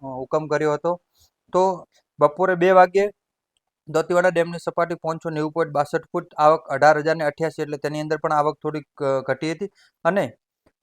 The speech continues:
અ, અત્યારે બપોરે, અ, ચાર વાગે પાંચસો એકાણું ફૂટ જેટલી આવક, અ, સપાટી દંતીવાડા ડેમની જોવા મળી રહી હતી.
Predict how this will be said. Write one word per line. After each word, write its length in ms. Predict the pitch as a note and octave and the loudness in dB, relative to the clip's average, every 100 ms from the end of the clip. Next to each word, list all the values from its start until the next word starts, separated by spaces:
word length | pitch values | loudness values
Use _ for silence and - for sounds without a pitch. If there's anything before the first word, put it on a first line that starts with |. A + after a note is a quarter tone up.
| _ _ - | _ _ -14
અ, 40 | C#3 C#3 C#3 C#3 - _ _ - | -8 -8 -8 -10 -14 _ _ -4
અત્યારે 380 | D#3 - G3+ G3 | -2 4 4 4
બપોરે, 560 | E3+ - F#3+ F#3+ F#3 | 0 -2 -2 -2 -4
અ, 280 | E3 D#3 D#3 D#3 | -6 -6 -6 2
ચાર 180 | E3+ F3+ | 4 4
વાગે 220 | F3+ F3+ | 2 0
પાંચસો 420 | F3 E3+ F3 F#3 | -4 -6 -4 -4
એકાણું 320 | F3 F3+ F3+ | -4 -2 -4
ફૂટ 240 | E3 E3+ D3+ | -2 -6 -6
જેટલી 200 | E3 F3 | -4 2
આવક, 480 | E3 E3+ - - E3+ | 2 2 -4 -6 -2
અ, 320 | E3 E3 D3+ | 0 0 -2
સપાટી 800 | - _ - D#3 E3+ E3 E3+ D#3 | -4 _ -8 -2 -2 -2 -8 -8
દંતીવાડા 460 | D#3 D3+ E3+ E3+ | -6 -4 -2 -2
ડેમની 340 | D#3 D#3 E3 D3+ | -2 -4 -6 -4
જોવા 220 | C#3 D3+ D#3 | 0 2 0
મળી 160 | D#3+ | -4
રહી 200 | D3 C#3 | -6 -10
હતી. 200 | B2+ B2 | -14 -16